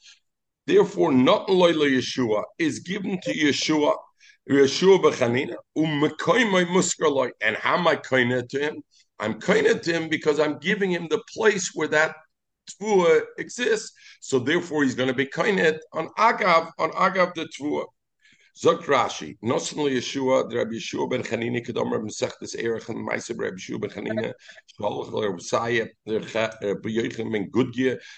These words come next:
Bagofes Dalsis, Omer Lech Hazor Bach, She'atam min HaMashirim, Panim min Hashar, Alma Si Levi Haya.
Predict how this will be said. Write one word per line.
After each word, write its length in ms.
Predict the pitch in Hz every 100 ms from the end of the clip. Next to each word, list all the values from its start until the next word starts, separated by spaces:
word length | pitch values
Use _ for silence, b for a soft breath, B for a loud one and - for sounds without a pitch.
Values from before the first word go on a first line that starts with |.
| B
Bagofes 500 | 101 92 127 - 107
Dalsis, 540 | - 101 101 - 73 -
Omer 240 | 160 170 147
Lech 80 | -
Hazor 360 | 107 101 151
Bach, 200 | 107 98 -
She'atam 460 | 90 - 147 156 143
min 100 | 120
HaMashirim, 720 | 110 95 - 143 170 175 175
Panim 260 | 135 165 180
min 100 | 160
Hashar, 560 | 143 - 147 147 147 131 - b b b -
Alma 460 | 202 220 220 160
Si 300 | - - 160
Levi 420 | 139 120 117 104
Haya. 280 | 90 90 80